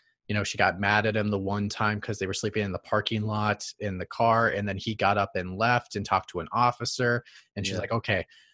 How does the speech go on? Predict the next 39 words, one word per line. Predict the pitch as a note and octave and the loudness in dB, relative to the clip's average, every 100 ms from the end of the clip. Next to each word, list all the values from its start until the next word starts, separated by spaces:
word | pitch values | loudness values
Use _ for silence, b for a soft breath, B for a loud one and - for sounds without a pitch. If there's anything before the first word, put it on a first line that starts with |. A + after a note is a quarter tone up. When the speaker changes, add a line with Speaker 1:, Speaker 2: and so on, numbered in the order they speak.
| b - | b -6
Speaker 1:
like, | F#2+ F#2+ | -6 -6
let | - G#2 | -4 2
me | A#2+ | 2
breathe, | A#2 C3 B2+ B2+ | 4 6 8 6
let | A2+ G#2+ | 4 0
me | G#2+ | -2
try | - G#2 G#2 | 0 4 4
to | A2+ A2 | 4 0
ma-, | G#2+ G#2+ A2 A#2+ B2 | 0 0 2 2 4
manage | B2+ C3 A#2+ - | 4 6 4 0
this | A2+ - | -2 -2
situation." | A#2 - A2 G#2+ A2 G#2+ - | -4 -2 0 0 0 -2 -2
And | A2 | 0
then | A#2 | 2
next | A#2+ A#2 - | 2 0 -2
he | A#2 | 0
buys | A2+ A#2+ | 2 2
the | - | -2
phone. | - G#3 G#2 G#2 b b b - | 6 6 6 -2 b b b 0
And | D3 | 4
I | |
think | D3+ G3+ | 4 2
she | - E3 | 0 0
finally, | - A#2 B2+ C3+ C3 | 4 4 6 4 4
and | A2 | 2
I, | B2 - | 0 0
and | B2+ B2 | 2 4
where | B2+ C#3 | 6 6
I | G2+ B2 - - | 6 4 2 -2
can | - | 0
understand | B2+ B2+ - A#2 G#2+ | 2 0 0 0 0
where | A#2 | 0
she's | - F#2+ | -2 -6
coming | - D3 D#3+ | -2 -2 0
from, | - G#2 | -2 -4
she | G2+ A#2 | -4 -2
finally | - D3+ D3+ | 2 2 2
realized, | G#2+ A#2+ C#3+ F2 - - | 0 0 2 0 -2 -4
like, | F#2+ | -6